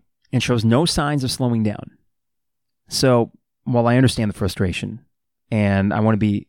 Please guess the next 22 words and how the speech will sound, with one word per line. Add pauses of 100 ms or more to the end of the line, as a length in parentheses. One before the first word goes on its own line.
(100)
empathetic
towards
it,
I
am. (840)
It,
there's
also
another
element
where
it's,
well, (800)
I
get
it,
but (640)
it's
just
how
it
is.